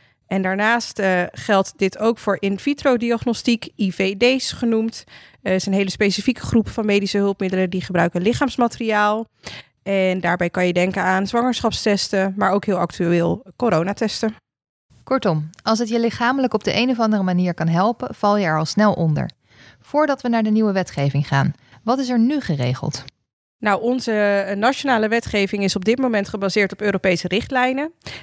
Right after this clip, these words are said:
Speaker 1: En richtlijnen hebben, eh, geen rechtstreekse werking in de lidstaten. Dus het betekent dat deze richtlijnen geïmplementeerd worden in de nationale wetgeving. Dat is in Nederland gedaan met de wet op de medische hulpmiddelen en allemaal besluiten die hieronder liggen.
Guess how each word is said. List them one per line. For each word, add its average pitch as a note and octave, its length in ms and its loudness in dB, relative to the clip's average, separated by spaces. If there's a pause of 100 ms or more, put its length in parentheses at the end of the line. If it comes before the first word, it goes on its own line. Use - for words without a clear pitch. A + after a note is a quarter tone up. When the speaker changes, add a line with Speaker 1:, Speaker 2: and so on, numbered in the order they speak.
(100)
Speaker 1:
En G3+ 200 0
richtlijnen G3 640 0
hebben, F3 460 0
eh, F3 180 0
geen A#3 300 2
rechtstreekse F3+ 720 0
werking F#3+ 400 0
in A#3+ 60 2
de A#3 80 2
lidstaten. A#3+ 720 -2 (320)
Dus G#3 140 0
het A3 120 2
betekent G#3 420 2
dat G3 100 0
deze F#3+ 240 0
richtlijnen F3+ 480 0
geïmplementeerd F#3 720 0
worden F3+ 280 0
in G3 140 0
de F#3+ 100 0
nationale F3 580 0
wetgeving. D#3 680 0 (360)
Dat - 200 -10
is F#3 140 -4
in F#3+ 120 -2
Nederland F#3 420 0
gedaan F#3+ 360 0
met F#3+ 120 0
de G#3 100 -2
wet G3+ 260 0
op G#3+ 120 -10
de G#3+ 120 0
medische A3 340 0
hulpmiddelen A#3+ 500 0
en G3+ 100 -6
allemaal G3 380 2
besluiten G3 500 0
die F#3 100 -2
hieronder A3 440 0
liggen. G#3+ 380 -2